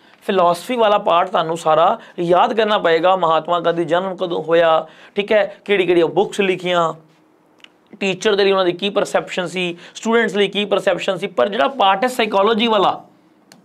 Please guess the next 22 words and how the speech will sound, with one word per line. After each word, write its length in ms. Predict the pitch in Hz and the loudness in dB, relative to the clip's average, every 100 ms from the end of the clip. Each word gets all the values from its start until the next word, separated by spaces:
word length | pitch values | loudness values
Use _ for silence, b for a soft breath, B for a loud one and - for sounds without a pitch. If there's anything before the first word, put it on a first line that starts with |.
| _ _ _ _ _ _ - b b b b | _ _ _ _ _ _ -20 b b b b
ਠੀਕ 160 | - 175 | -8 -4
ਹੈ 60 | 220 | -2
ਨਾ, 80 | |
ਤੁਹਾਨੂੰ 320 | 254 196 202 220 | 0 0 0 0
ਅਲੱਗ-ਅਲੱਗ 340 | 185 196 220 208 | 0 2 0 0
ਪਾਰਟ 340 | 190 190 196 214 | 2 2 2 2
ਹੈ। 220 | 170 139 | 0 0
ਸਾਈਕੋਲੋਜੀ 480 | 170 170 175 214 240 | -2 0 2 2 0
ਵਾਲਾ 180 | 226 214 | 0 2
ਜਿਹੜਾ 140 | 220 | 2
ਪਾਰਟ 360 | 220 170 160 160 | 2 2 2 2
ਹੈ, 260 | 175 220 B B | 0 0 B B
ਉਹ 280 | 208 214 247 | 0 2 0
ਤੁਹਾਨੂੰ 500 | - 185 165 220 233 175 | 0 -2 0 -4 -2 -6
ਅੰਡਰਸਟੈਂਡ 640 | 175 185 196 226 220 226 | -2 -2 -2 -2 -2 0
ਕਰਨਾ 400 | 196 175 185 202 | -2 -2 0 0
ਪਏਗਾ, 440 | 185 170 175 202 | 2 0 2 2
ਤੁਹਾਨੂੰ 260 | 202 175 185 | 2 0 -2
ਚੀਜ਼ 200 | 185 180 | -6 -6
ਨੂੰ 100 | 196 | -4
ਸਮਝਣਾ 420 | 202 196 196 208 214 | -2 -2 0 0 0
ਪਏਗਾ, 500 | 170 160 185 220 | 2 2 2 2